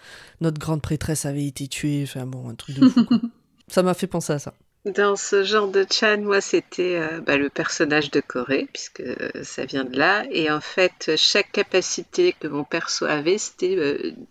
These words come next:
Speaker 2: par rapport à une réincarnation. Mais je me réincarnais pas, genre, euh, tu sais, en grande prêtresse ou machin.
Speaker 1: Mm.
Speaker 2: C'était genre la mécanicienne, le truc, et ça permettait, euh, voilà.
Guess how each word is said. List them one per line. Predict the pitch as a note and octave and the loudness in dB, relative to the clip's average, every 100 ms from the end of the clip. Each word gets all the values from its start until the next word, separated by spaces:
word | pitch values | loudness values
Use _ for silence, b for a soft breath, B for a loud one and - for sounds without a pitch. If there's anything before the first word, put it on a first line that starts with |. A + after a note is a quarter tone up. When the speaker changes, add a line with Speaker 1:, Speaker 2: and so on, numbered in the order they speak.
| _ | _
Speaker 2:
par | F3 | 2
rapport | D#3 - G3 F#3 | 2 2 2 4
à | D#3+ | 2
une | D#3+ | 2
réincarnation. | D#3+ E3 D#3+ D#3+ E3 - - E3+ B B B B - | 2 0 2 0 0 -2 -4 -8 B B B B 2
Mais | E3 | 4
je | D#3+ | 6
me | |
réincarnais | D#3+ D#3 D#3+ E3 D#3+ E3+ | 6 6 6 4 4 4
pas, | - F#3 F#3 | 4 2 2
genre, | E3+ E3+ E3 | 4 4 4
euh, | D#3 D3+ | 2 2
tu | - | 0
sais, | - | 4
en | E3+ | 4
grande | E3 D#3+ D#3 | 4 2 2
prêtresse | - E3+ - F3 E3+ - | 0 0 2 2 2 0
ou | |
machin. | D3+ D#3 - G3+ G#3 | 0 2 4 4 4
Speaker 1:
Mm. | |
Speaker 2:
C'était | - - D#3+ | 2 2 4
genre | E3+ E3 | 4 4
la | D3+ | 4
mécanicienne, | D#3 - D#3 D#3+ D#3 - F#3 F#3 F#3 F3+ | 2 4 4 4 2 6 6 8 6 6
le | D#3+ D3 D3+ | 6 4 2
truc, | - G3 F#3+ | 6 8 8
et | F3+ | 4
ça | D#3+ - | -2 -2
permettait, | - F2 C#3 - D#3+ E3 | 0 0 0 0 2 4
euh, | C3 A#2 - B B B B B B - | 4 0 -6 B B B B B B 4
voilà. | A#3+ | 4